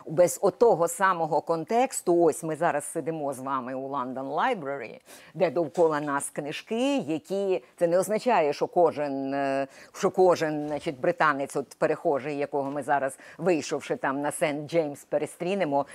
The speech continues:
всі ці книжки читав. Ні, але він їх усвідомлює як свою спадщину, як його British Cultural Heritage.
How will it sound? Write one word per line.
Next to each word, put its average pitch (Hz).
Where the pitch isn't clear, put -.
всі 196
ці 185
книжки 170
читав. 127
Ні, 190
але 151
він 208
їх 208
усвідомлює 185
як 175
свою 165
спадщину, 135
як 139
його 147
British 185
Cultural 156
Heritage. 101